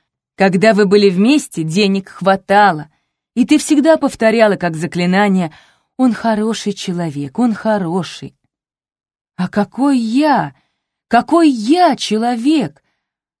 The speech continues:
Да я и сам не знаю. Одно знаю точно, я отчаянный трус.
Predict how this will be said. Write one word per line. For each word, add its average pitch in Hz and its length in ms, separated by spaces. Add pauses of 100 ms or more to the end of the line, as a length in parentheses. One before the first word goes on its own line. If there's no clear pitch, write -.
(560)
Да 214 80
я 254 180
и 185 60
сам 151 340
не 139 80
знаю. 139 460 (800)
Одно 196 380
знаю 180 340
точно, 180 580
я 185 320
отчаянный 233 800
трус. - 680